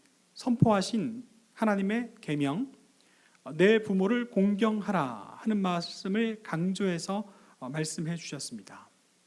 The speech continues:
예수를 믿는 사람들이라면, 어, 마땅히 "내 부모를 공경하라" 하는 이 말씀을,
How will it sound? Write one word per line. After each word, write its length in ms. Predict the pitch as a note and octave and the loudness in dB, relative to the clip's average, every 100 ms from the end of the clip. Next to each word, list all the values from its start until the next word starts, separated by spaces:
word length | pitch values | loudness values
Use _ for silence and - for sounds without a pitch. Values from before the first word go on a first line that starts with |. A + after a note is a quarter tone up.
| _ _ _ _ _ _ _ _ - | _ _ _ _ _ _ _ _ -4
예수를 320 | D#3+ F3 F3+ B3+ | 2 2 4 4
믿는 240 | A3 G#3 | 4 0
사람들이라면, 880 | G3+ G3 F3+ E3+ D3+ C3+ G#3+ D3 G#2+ - _ _ _ _ _ _ _ - | -2 -2 -4 -4 -6 -4 -4 -6 -8 -20 _ _ _ _ _ _ _ -20
어, 120 | - A#2 | -14 -8
마땅히 760 | D3+ - B3 A#3+ C#4 C#4+ - - _ _ _ _ | -6 0 2 4 4 2 -2 -16 _ _ _ _
"내 300 | D#3+ G3 B3 | 0 4 4
부모를 520 | B3 G3+ G#3+ A#3+ G#3+ | 2 2 2 2 -2
공경하라" 920 | - G3+ G#3 A#3 G#3+ G#3+ G#3 C#3 A2+ B2+ | -2 0 2 0 0 0 0 0 -6 -8
하는 240 | A3+ A3+ | -2 -2
이 180 | G#3 A3+ | 2 0
말씀을, 880 | F#3+ D#3 E3 - D#3+ E3 G#3+ A2 - | 0 -2 -4 -6 -4 -2 -2 -4 -10